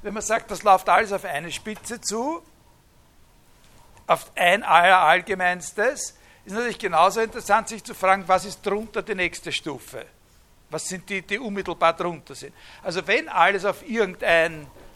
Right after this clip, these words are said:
Gemeinsames zulaufen sollte, dann ist sowieso dieses Wort irgendwas ein ganz guter Kandidat, nicht?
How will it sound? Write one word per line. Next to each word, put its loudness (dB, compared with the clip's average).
Gemeinsames 0
zulaufen 0
sollte, -4
dann -2
ist -8
sowieso -4
dieses -12
Wort -2
irgendwas 0
ein -6
ganz -6
guter -6
Kandidat, -6
nicht? 2